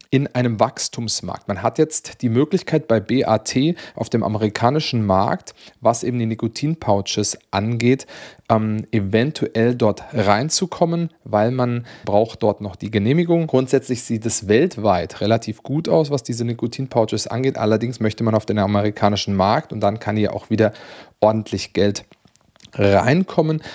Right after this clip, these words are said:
Man hat aktuell eine Verschuldung, die, also wenn wir uns anschauen, Net Debt zu ebitda,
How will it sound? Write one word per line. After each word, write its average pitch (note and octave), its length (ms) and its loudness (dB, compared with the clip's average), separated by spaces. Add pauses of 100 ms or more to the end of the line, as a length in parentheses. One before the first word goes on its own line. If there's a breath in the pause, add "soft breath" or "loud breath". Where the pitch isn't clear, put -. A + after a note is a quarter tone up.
Man G2+ 200 -2
hat A#2+ 240 0
aktuell A#2 640 0
eine A2 240 -4
Verschuldung, D3 720 0 (420 loud breath)
die, A2 340 4
also G2 200 0
wenn G2 180 2
wir F#2+ 340 2
uns G2+ 160 -8
anschauen, A#2 460 0
Net G#2+ 240 0
Debt A2 240 0
zu - 260 -4
ebitda, B2 600 2